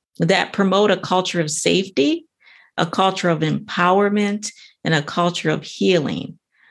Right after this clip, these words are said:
for not only the consumers that come into our establishment, but also the providers, anybody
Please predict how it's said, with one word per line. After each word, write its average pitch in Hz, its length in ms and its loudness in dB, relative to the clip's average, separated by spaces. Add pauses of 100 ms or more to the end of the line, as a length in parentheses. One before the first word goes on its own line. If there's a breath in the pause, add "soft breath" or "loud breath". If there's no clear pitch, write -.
for - 160 0
not 247 260 4
only 294 580 0
the 175 280 4
consumers - 960 -2 (520 soft breath)
that 175 180 2
come 196 220 0
into 233 380 2
our 139 300 2
establishment, 139 880 -4
but - 200 0
also 214 600 0 (380 soft breath)
the 202 140 4
providers, 208 960 -2 (300)
anybody 185 1000 0